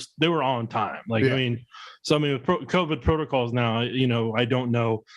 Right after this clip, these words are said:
Speaker 1: what all they're having to go through behind the scenes, and I, I, you know, so I don't, I don't knock 'em on that one. But whenever that was not going on, I mean, you, it was,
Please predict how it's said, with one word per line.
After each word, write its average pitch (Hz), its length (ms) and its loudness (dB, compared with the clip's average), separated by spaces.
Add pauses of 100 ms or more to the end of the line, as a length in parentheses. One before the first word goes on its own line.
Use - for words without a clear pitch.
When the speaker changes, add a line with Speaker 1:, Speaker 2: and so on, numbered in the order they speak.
(220)
Speaker 1:
what 147 140 4
all 135 140 0
they're 123 120 -2
having 131 120 -2
to 120 60 -2
go 123 180 2
through 120 180 0
behind 117 320 0
the 113 60 -2
scenes, 120 420 0
and 113 120 0
I, 117 140 0 (140)
I, 123 80 4
you 113 200 2
know, 101 220 -2
so 113 200 0
I 113 80 2
don't, 113 300 0 (100)
I 131 80 0
don't 120 200 0
knock 113 260 0
'em 110 120 2
on 104 120 0
that 107 200 0
one. 101 180 -2
But 113 140 2
whenever 135 280 0
that 135 120 2
was 127 120 -4
not 123 180 0
going 117 160 2
on, 127 160 0
I 120 40 0
mean, 110 240 0 (480)
you, 127 200 2 (220)
it - 20 2
was, 131 240 0